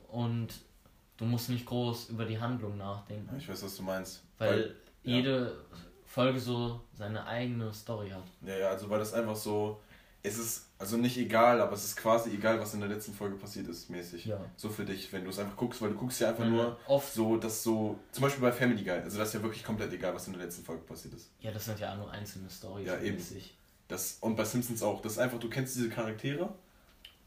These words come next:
Speaker 2: deswegen ist es, hast du schon mal diesen, diese, diese Grundsympathie, sag ich mal, und dann kommen halt diese Witze. Und die
Speaker 1: Ja.
Speaker 2: Witze sind ja sozusagen dann dein,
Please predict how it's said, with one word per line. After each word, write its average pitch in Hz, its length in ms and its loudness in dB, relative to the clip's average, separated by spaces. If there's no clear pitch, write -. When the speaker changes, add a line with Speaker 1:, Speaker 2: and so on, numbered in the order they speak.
Speaker 2:
deswegen 127 560 4
ist 117 200 2
es, - 220 -6
hast 127 240 2
du - 40 -6
schon 135 120 0
mal 123 100 4
diesen, 113 360 0
diese, 110 560 2
diese 113 160 -4
Grundsympathie, 151 600 0
sag 160 180 -2
ich - 60 -8
mal, 160 240 -2
und 120 100 2
dann 123 120 6
kommen 135 140 4
halt 127 160 4
diese 120 220 2
Witze. 117 420 0
Und 110 120 -2
die 110 80 4
Speaker 1:
Ja. 107 80 2
Speaker 2:
Witze 120 320 2
sind 113 140 -2
ja 117 80 2
sozusagen 110 380 0
dann 107 180 0
dein, 101 400 -2